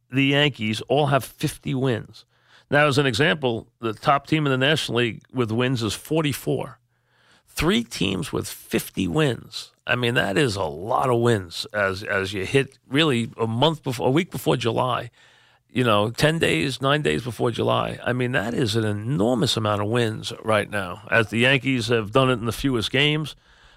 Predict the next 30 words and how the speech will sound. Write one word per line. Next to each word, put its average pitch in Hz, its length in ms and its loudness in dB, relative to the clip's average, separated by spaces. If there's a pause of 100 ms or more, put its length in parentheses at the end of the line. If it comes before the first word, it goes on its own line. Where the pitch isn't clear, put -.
(100)
Uh, 104 400 2
the 120 200 -2
Red 131 260 4
Sox 123 480 2
and 117 280 2
the 110 140 -2
Astros 123 560 0
both, 104 420 -4
uh, 95 220 -2
fifty 127 400 -2
and 117 100 -2
twenty-six. - 840 -2 (440)
The 117 80 -2
Yankees 113 460 0
fifty 123 360 0
and 110 100 0
twenty-two. 139 800 0 (320)
So, 120 300 0
but 101 160 -2
fifty - 500 -6
wins, 123 720 -4 (160)
uh, 101 400 -2
at 120 180 2
this 117 300 0
early 127 320 2
juncture, 107 600 -2
uh, 98 340 0
very, 120 400 2
very 107 280 2
impressive. 101 720 -2